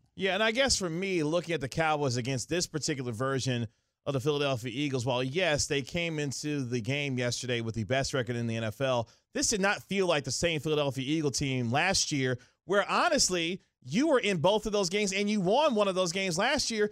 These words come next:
You were in the game on the road with Cooper Rush a year ago when this Eagles team theoretically was better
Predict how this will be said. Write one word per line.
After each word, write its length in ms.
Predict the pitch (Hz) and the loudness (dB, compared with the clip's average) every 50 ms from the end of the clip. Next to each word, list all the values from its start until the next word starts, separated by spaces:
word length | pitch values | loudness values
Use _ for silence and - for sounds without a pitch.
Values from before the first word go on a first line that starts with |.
| - _ - | -4 _ -6
You 240 | 143 190 302 381 | 0 2 2 4
were 80 | 392 302 | 4 2
in 160 | 240 240 220 | 2 2 0
the 60 | 202 | 0
game 200 | 180 208 214 214 208 175 | 0 2 2 2 2 2
on 180 | 226 247 233 | 2 2 2
the 80 | 208 185 | 2 4
road 140 | 202 240 226 | 4 4 4
with 140 | 202 - | 4 2
Cooper 280 | - - 302 220 - 147 | 2 0 0 0 0 0
Rush 400 | 135 196 285 - 269 - - - - _ _ _ | 2 4 4 4 4 4 2 0 -2 _ _ _
a 80 | - 185 | -2 0
year 180 | 196 220 226 214 | 2 4 4 4
ago 220 | 196 196 208 202 | 6 6 4 4
when 120 | 175 185 | 4 2
this 160 | 214 262 - 240 | 2 0 0 0
Eagles 200 | 247 208 202 - | -2 -2 0 0
team 180 | 226 220 202 | 0 0 -2
theoretically 540 | - - 240 226 185 190 247 233 214 214 202 | -2 -4 -2 0 2 2 2 0 0 -2 -2
was 180 | 151 135 107 104 | -2 -2 -4 -2
better 560 | - - 226 294 294 233 180 170 170 160 | 2 4 4 6 6 6 6 4 2 0